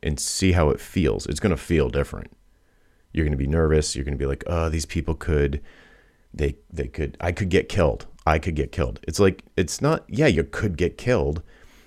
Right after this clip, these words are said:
It's a ri-, the whole thing is about taking risk. Like, if you're not taking any risk, you're not gonna get any reward. The reality is, 'cause I've done advisory retainers for years and years and years, and if you work with the right kind of people, they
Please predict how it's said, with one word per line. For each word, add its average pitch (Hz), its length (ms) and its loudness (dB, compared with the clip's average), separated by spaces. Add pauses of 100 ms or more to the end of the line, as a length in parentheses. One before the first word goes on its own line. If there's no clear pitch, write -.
(140)
It's - 280 -2 (220)
a 90 60 4
ri-, 95 160 2
the - 80 0
whole 131 120 2
thing 180 300 4
is 73 100 2
about 71 240 -2
taking 98 320 0
risk. - 380 -4
Like, - 300 -2
if 90 100 -8
you're 98 100 2
not 139 160 0
taking 104 240 2
any 82 140 2
risk, 87 260 0
you're 73 80 0
not 80 160 2
gonna - 140 -2
get 67 160 0
any 67 140 -2
reward. 64 520 -2 (500)
The 76 140 -2
reality 78 640 2
is, 55 180 -2
'cause - 180 -10
I've 151 200 2
done 78 160 4
advisory 71 480 0
retainers 69 420 -4
for - 160 -6
years 73 460 0
and 69 260 -6
years 67 260 -2
and 64 160 -6
years, 64 540 -4 (400)
and - 140 -2
if - 120 -8
you 113 80 0
work 117 300 2
with - 220 0 (380)
the 80 120 -4
right 82 240 2
kind 98 220 0
of 87 80 -2
people, 104 420 -2 (480)
they 123 140 -4